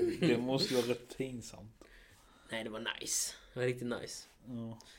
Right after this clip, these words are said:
Speaker 2: För det som var roligt med det spelet också var att det fanns olika så här grupper, eller vad man ska kalla det, med, med ungar.
Speaker 1: Mm.
Speaker 2: För det första så var det de här vanliga eleverna.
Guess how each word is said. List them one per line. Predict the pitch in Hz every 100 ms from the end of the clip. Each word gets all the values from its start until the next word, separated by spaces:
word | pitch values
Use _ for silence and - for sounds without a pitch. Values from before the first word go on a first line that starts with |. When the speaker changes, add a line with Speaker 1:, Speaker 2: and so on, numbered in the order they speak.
| - - - - - -
Speaker 2:
För |
det | 135
som | 135 139
var | 139
roligt | 151 147 120 120
med | 120 123
det | 147
spelet | 135 147 123 123
också | 123 127
var | 123 127
att | 123
det | 123
fanns | 151 120 104 -
olika | 131 139 123 - 120
så | 127
här | 123 110
grupper, | 113 120 135 - 110
eller | 101
vad | 104
man | 110
ska | 117
kalla | 131 127
det, | 104
med, | 104 110
med | 117 120
ungar. | 131 110 - - -
Speaker 1:
Mm. | 139 131 127 127 - - - -
Speaker 2:
För | - 131
det |
första | 135 147 -
så | 165
var | 170
det | 143
de | 147
här | 131
vanliga | 127 135 113 110
eleverna. | 147 104 85 107